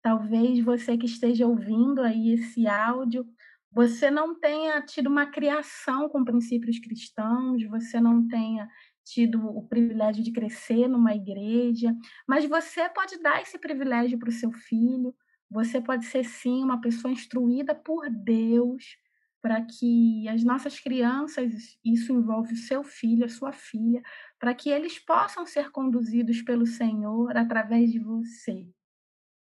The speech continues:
É, eu sinto falta bastante de uma formação cristã. Eu sei até que existe, como, por exemplo, o curso Paz pra Toda a Vida, é, que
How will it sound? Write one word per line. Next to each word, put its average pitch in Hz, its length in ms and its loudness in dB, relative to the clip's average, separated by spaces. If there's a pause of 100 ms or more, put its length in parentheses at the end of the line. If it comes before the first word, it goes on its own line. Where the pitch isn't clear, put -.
(160)
É, 220 320 -2
eu 370 120 2
sinto 427 320 -8
falta 349 540 2
bastante 269 640 0
de 294 60 -2
uma 302 160 2
formação 302 520 0
cristã. 294 460 -4
Eu 277 100 -2
sei - 200 -2
até - 240 -2
que - 160 -8
existe, 262 640 -4 (320)
como, 247 340 4
por 247 160 2
exemplo, 240 440 2
o 233 100 0
curso 233 320 -2
Paz 226 260 0
pra 220 140 -8
Toda 214 240 -6
a 196 40 -4
Vida, 233 920 -2 (580)
é, 202 460 -4 (220)
que 240 280 2